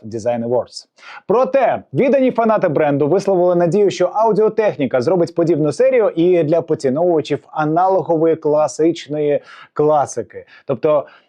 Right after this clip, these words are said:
м, з дротами. Бренд, який завжди ставив потреби клієнта понад усе, виконав це побажання вже наступного року. І випустив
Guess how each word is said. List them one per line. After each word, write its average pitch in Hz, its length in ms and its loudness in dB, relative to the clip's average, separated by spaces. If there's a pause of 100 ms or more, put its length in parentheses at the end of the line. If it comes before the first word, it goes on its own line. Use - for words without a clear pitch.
(160)
м, 127 720 -2
з 110 80 -10
дротами. 185 460 0 (140)
Бренд, 165 360 0
який 147 360 0 (180)
завжди 170 440 0
ставив 135 340 0
потреби 127 360 -2
клієнта 127 360 -2
понад 185 420 0
усе, 196 400 0
виконав 147 400 -2
це 135 120 -4
побажання 120 520 -2
вже 113 160 -4
наступного 123 460 -4
року. 139 300 -2 (320)
І 247 160 2
випустив 220 640 0